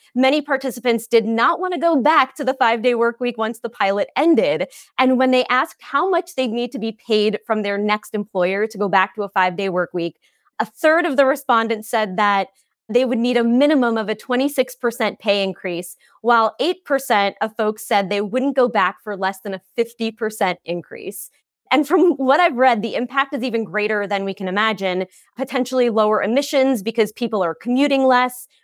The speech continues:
possibly reduced healthcare costs, and, and so much more. And so it's not just about cutting down the time that you're sitting in seat.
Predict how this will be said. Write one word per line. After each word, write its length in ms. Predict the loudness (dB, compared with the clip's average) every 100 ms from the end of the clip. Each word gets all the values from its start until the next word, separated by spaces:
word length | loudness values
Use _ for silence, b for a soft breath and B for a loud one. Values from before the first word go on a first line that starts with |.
| _ _
possibly 440 | -6 -4 -2 0 2
reduced 360 | 2 0 -4
healthcare 460 | 0 -2 0 -2 -2
costs, 320 | 0 0 -2
and, 120 | -8 -6
and 160 | -6
so 220 | -4 -4 -4
much 180 | -4
more. 280 | -8 -8 -6 -6
And 140 | -2
so 240 | 2 2 2 B B -4
it's 160 | -2
not 320 | 0 0 0 0
just 280 | -2 -2
about 380 | 0 2 2 -2
cutting 280 | -6 -4 -2
down 240 | 0 -2
the 80 | -4
time 400 | -6 -6 -4 -4
that 100 | -6
you're 120 | -8
sitting 300 | -8 -6 -4
in 120 | -4 -8
seat. 380 | -8 -6 -6